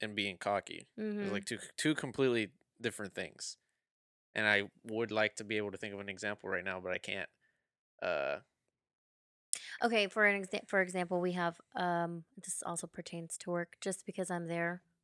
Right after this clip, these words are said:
Speaker 2: all the time. It's the
Speaker 1: Yeah.
Speaker 2: only time I ever get to interact with people. <laughs> Um, that we have a, a gentleman who comes in, and he thinks he's being confident,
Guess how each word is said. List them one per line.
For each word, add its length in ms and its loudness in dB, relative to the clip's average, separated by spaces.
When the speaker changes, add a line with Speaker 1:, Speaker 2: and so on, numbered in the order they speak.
Speaker 2:
all 120 -2
the 120 -8
time. 360 -8
It's 80 -8
the 60 -2
Speaker 1:
Yeah. 40 0
Speaker 2:
only 120 -2
time 180 -6
I 60 -2
ever 140 -2
get 120 -10
to 80 -8
interact 260 -4
with 100 -6
people. 380 -10
<laughs> 520 -8
Um, 500 8
that 220 8
we 180 4
have 280 2
a, 440 6
a 100 2
gentleman 520 -2
who 120 -4
comes 420 -4
in, 360 0
and 600 0
he 220 -2
thinks 320 -2
he's 200 -4
being 240 -4
confident, 640 0